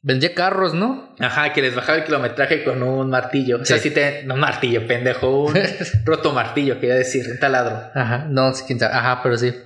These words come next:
Speaker 1: No, bueno, ajá, me decías del, de la decoloración.
Speaker 2: Ajá.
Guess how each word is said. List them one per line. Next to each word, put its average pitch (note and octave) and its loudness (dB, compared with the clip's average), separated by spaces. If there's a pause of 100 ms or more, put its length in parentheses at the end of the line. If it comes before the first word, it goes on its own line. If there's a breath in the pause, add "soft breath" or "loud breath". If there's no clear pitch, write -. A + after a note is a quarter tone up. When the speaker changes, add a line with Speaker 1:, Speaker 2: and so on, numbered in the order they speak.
(520 soft breath)
Speaker 1:
No, D3+ 0
bueno, C#3+ 2
ajá, B2+ 0
me C3+ 2
decías B2+ 2
del, A#2 2
de A2+ 4
la A2 2
decoloración. A2 0 (540)
Speaker 2:
Ajá. - -6